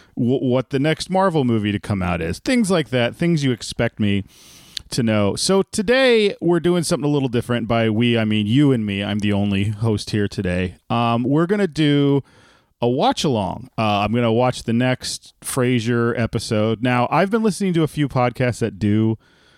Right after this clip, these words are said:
kind of their own commentary or watch alongs. Um, and I've noticed that they,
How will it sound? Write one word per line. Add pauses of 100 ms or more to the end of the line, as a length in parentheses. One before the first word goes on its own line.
(300)
kind
of
their
own
commentary
or
watch
alongs. (140)
Um, (800)
and
I've
noticed
that
they,